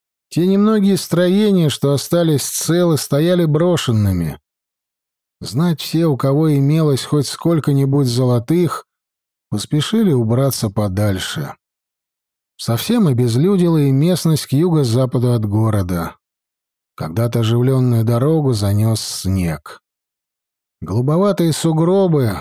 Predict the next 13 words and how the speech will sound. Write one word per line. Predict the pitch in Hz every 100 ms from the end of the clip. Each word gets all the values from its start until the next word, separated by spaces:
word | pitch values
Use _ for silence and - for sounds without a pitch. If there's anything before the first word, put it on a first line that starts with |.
| -
каких | 92 - 143 131
здесь | 110 139 156 -
не | 131 123
помнили | 135 151 147 139 131
уже | 131 123 143
десятки | 127 117 139 139 - 123
лет, | 123 156 147 - _ _ _ _ _ _ _
залегли | - 92 139 156 202 240
вокруг | 214 180 156 160 190 180
одинокого | 151 143 147 160 151 147 139
холма | 127 131 127 123 127 139
с | 123
дольменом. | 110 120 117 120 120 113 104 85 73